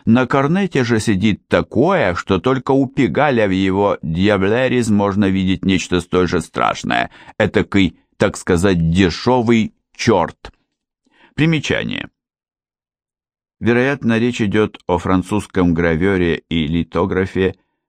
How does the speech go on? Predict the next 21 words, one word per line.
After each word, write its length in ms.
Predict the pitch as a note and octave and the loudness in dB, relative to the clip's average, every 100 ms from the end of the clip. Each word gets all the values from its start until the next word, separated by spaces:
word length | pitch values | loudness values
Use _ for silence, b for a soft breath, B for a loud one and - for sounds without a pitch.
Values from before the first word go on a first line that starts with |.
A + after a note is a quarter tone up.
| _ | _
Эдме 480 | - G#2 F#2 F#2+ F#2 | -2 0 2 2 2
Жане 500 | E2 E2 E2+ E2+ E2+ | 0 0 0 0 0
Пегале, 760 | - G2 F2 C#2 G1+ G#1 D#2 - _ _ _ _ - | -4 -2 -2 0 -4 -2 -4 -6 _ _ _ _ -2
тысяча 280 | A2+ G#2 | -2 -2
семьсот 380 | F#2+ G2 F2+ F#2+ | -4 -4 -2 -2
девяносто 540 | F2 F2 E2+ E2 - E2+ | 0 0 0 -2 -2 -2
восьмой, 400 | D#2+ A#2+ B2+ A2+ | -2 0 -2 -2
тысяча 300 | F2 D#2+ D2+ | -6 -6 -6
восемьсот 460 | D#2+ D2+ D#2+ E2+ | -6 -6 -4 -4
семьдесят 500 | - E2 E2+ D2+ E2 | 0 2 2 0 -4
второй 440 | - - C2+ C#2+ C2 | -6 -2 0 0 0
годы. 400 | A1+ G1+ - - _ _ _ _ _ - | -4 -4 -6 -10 _ _ _ _ _ -2
Конец 540 | F#2 F2+ F#2+ F#2+ - | 0 2 2 -2 -6
примечания. 800 | - F2+ D#2 - G1+ G1+ G1+ - _ _ _ _ _ _ _ - | -2 0 0 -2 -4 -4 -8 -10 _ _ _ _ _ _ _ -4
В 140 | G2+ | 2
усах 500 | A2+ G#2 - G2+ G#2 | 4 2 -2 -2 0
и 80 | B2+ | 0
бороде, 720 | A2+ C#3 D#3+ F3 G#3+ E3+ - _ _ _ _ _ _ _ | 2 2 0 -2 -2 -2 -6 _ _ _ _ _ _ _
с 140 | - | -8
раскосыми 800 | D#2+ E2+ - - A2 G#2+ A#2+ A2+ | -2 -2 -4 0 0 2 2 4
глазами. 840 | A2 A2 A2 A2+ C#3+ - A2 - | 2 0 0 -2 -2 -2 -6 -10